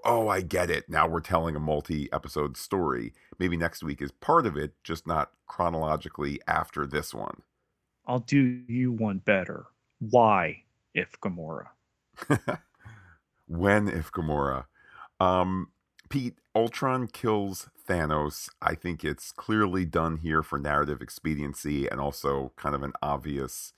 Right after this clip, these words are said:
Speaker 1: uh, you know, within this story, it's demonstrating a power differential. We know Thanos is A plus plus plus.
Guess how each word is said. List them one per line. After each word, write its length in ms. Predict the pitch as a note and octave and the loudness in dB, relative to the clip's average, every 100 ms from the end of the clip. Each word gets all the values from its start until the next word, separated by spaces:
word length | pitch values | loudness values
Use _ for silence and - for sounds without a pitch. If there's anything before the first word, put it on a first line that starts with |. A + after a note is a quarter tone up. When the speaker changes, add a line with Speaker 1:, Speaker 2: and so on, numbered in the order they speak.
| _ _ _ _ - | _ _ _ _ -8
Speaker 1:
uh, 340 | - B1+ B1 A#1 | -2 0 0 -2
you 80 | - | -2
know, 80 | F#2 | 0
within 280 | F2 F#2 E2+ | 2 0 2
this 180 | G#2 - | 2 2
story, 340 | - E2+ D#2 | 0 2 2
it's 120 | D2 | 0
demonstrating 560 | - D#2+ D2+ - D#2 D2 | 0 -2 0 0 0 -2
a 40 | |
power 360 | - E2 D2+ D2 | 4 6 6 4
differential. 840 | D2+ - D2+ C#2 C2+ C#2+ C#2 C#2 _ _ | -2 0 2 2 0 0 0 0 _ _
We 180 | F2 F2 | 0 2
know 200 | D#2 D2+ | 2 2
Thanos 560 | - D#2 D2 C#2+ C#2+ - | 2 0 0 -2 -4 -6
is 480 | C#2+ C2+ B1+ - - _ _ _ _ _ D#2+ | -4 -4 -6 -12 -20 _ _ _ _ _ 0
A 160 | D#2 | 0
plus 300 | D2 D#2 D2+ | 2 0 0
plus 260 | - C2 - | 0 -4 -2
plus. 520 | G#2 F#2+ E2+ - - | 4 4 4 -2 -14